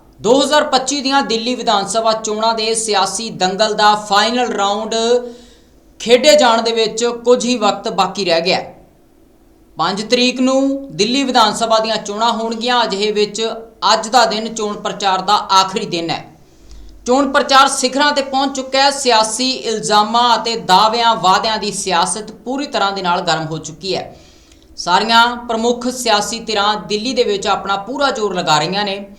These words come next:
ਬੀਤੇ ਕੱਲ੍ਹ ਪ੍ਰਧਾਨ ਮੰਤਰੀ ਨਰਿੰਦਰ ਮੋਦੀ ਵੱਲੋਂ ਦਿੱਲੀ ਦੇ ਵਿੱਚ ਵਿਸ਼ਾਲ ਜਨ ਸਭਾ ਨੂੰ ਸੰਬੋਧਨ ਕੀਤਾ ਗਿਆ। ਪ੍ਰਧਾਨ ਮੰਤਰੀ ਨੇ ਦਿੱਲੀ ਵਾਲਿਆਂ ਨੂੰ ਹਰ ਮੁਸ਼ਕਿਲ 'ਚੋਂ ਕੱਢਣ ਦਾ ਵਾਅਦਾ ਕੀਤਾ ਹੈ ਤੇ ਦਾਅਵਾ ਵੀ ਕੀਤਾ ਹੈ। ਆਮ ਆਦਮੀ ਪਾਰਟੀ ਤੇ ਸਿਆਸੀ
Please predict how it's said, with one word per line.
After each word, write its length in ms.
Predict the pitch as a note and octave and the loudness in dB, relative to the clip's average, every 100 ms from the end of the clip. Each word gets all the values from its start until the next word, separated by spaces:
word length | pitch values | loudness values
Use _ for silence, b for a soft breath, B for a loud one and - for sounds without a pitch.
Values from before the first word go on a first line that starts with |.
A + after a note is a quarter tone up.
| B B C#3+ | B B -6
ਬੀਤੇ 320 | A#3 A3+ C#4+ | -4 2 2
ਕੱਲ੍ਹ 180 | C#4 C4+ | 2 -2
ਪ੍ਰਧਾਨ 320 | C4 B3 G#3 | 0 0 0
ਮੰਤਰੀ 300 | G#3+ A#3+ B3 | -4 -6 -6
ਨਰਿੰਦਰ 420 | G3+ G3 G#3 C4 | -6 -6 -4 -4
ਮੋਦੀ 320 | A3 G#3+ A3 | -2 -4 -4
ਵੱਲੋਂ 220 | G#3 A3 G3+ | -6 -6 -4
ਦਿੱਲੀ 300 | F#3 F#3 G#3 | -4 -4 -4
ਦੇ 100 | G#3 | -4
ਵਿੱਚ 240 | G3+ F#3+ | -4 -6
ਵਿਸ਼ਾਲ 580 | F#3 F3 F#3 F#3+ G#3+ G#3 | -8 -4 2 4 4 2
ਜਨ 260 | F3+ F3 | -4 -4
ਸਭਾ 280 | F3+ G3 F#3+ | -4 -6 -6
ਨੂੰ 120 | F#3+ | -8
ਸੰਬੋਧਨ 420 | F#3 E3+ D#3 D#3 D#3 | -10 -10 -10 -10 -10
ਕੀਤਾ 320 | D3 - C#3 | -12 -8 -6
ਗਿਆ। 160 | C3+ A2 - B B B - | -6 -10 -14 B B B -4
ਪ੍ਰਧਾਨ 320 | F#3+ A#3+ B3 | 2 2 2
ਮੰਤਰੀ 320 | C4 C4 D#4 | 0 -2 -2
ਨੇ 220 | C#4 C#4+ C#4+ | 0 0 -2
ਦਿੱਲੀ 300 | A3+ A3+ C#4 | -4 -4 -4
ਵਾਲਿਆਂ 300 | A#3+ G#3+ A3 | 0 2 2
ਨੂੰ 120 | B3+ F#3 | -2 -2
ਹਰ 160 | A3+ | -2
ਮੁਸ਼ਕਿਲ 420 | A#3+ A3 - A#3+ A3+ | -2 -6 -4 -6 -4
'ਚੋਂ 140 | A3+ | -8
ਕੱਢਣ 360 | A3+ G3+ A#3 A#3 | -6 -6 -6 -2
ਦਾ 180 | G#3 G#3 A3+ - B B B | 0 2 2 -2 B B B
ਵਾਅਦਾ 440 | C#3 E3+ A3+ B3 C#4 | -6 4 4 6 2
ਕੀਤਾ 380 | B3 A#3 A#3 A#3 | 0 -4 0 0
ਹੈ 60 | |
ਤੇ 160 | A#3+ A#3 | 0 -2
ਦਾਅਵਾ 380 | F3 F#3 G#3+ A3 | 2 2 2 0
ਵੀ 120 | G#3 | -2
ਕੀਤਾ 300 | E3+ D3+ C#3 | -8 -10 -10
ਹੈ। 220 | A#2 - _ _ _ | -12 -18 _ _ _
ਆਮ 240 | G3+ B3 C#4 | 2 4 6
ਆਦਮੀ 280 | C#4 C#4 D4 | 4 2 -4
ਪਾਰਟੀ 400 | B3 A3+ A3+ B3 | 2 2 2 -2
ਤੇ 180 | C4 | 0
ਸਿਆਸੀ 540 | B3+ - G3+ G3+ - | 0 0 -2 -2 -6